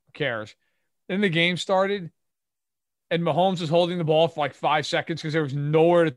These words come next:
throw 'cause Belichick was playing, like, nine defensive backs. And it was just something, like, you'd never seen in your life. You're like, "What the hell's going on? Like, what?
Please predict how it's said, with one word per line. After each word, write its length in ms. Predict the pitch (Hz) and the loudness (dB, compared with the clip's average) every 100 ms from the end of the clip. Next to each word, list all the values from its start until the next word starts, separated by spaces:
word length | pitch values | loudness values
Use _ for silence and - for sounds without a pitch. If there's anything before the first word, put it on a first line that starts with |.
| _ | _
throw 300 | 151 156 151 | 0 2 2
'cause 140 | 139 | 0
Belichick 340 | 156 156 170 156 | 0 0 -2 -8
was 100 | - | -4
playing, 200 | 156 143 | -4 -4
like, 120 | 127 | -6
nine 380 | 143 147 160 160 | -2 0 2 0
defensive 540 | 147 147 143 160 135 | -4 -6 -6 -6 -2
backs. 500 | 156 156 175 - - _ _ _ _ _ _ - | 0 0 0 -6 -16 _ _ _ _ _ _ -4
And 80 | 185 | -4
it 60 | |
was 100 | 214 | -2
just 100 | 190 | -2
something, 200 | 233 220 | 0 2
like, 120 | 214 180 | 2 2
you'd 120 | 190 | 2
never 260 | 202 202 | 0 0
seen 240 | 190 196 208 | -4 -2 0
in 80 | 190 | 0
your 100 | 165 | 2
life. 240 | 170 170 | 2 2
You're 100 | 170 | 0
like, 100 | 156 | -4
"What 100 | 208 | -4
the 80 | 185 | 0
hell's 260 | 196 180 | 0 0
going 220 | 151 180 180 | 0 -2 -2
on? 140 | 196 | -2
Like, 120 | 151 | -2
what? 220 | 147 202 | -2 -2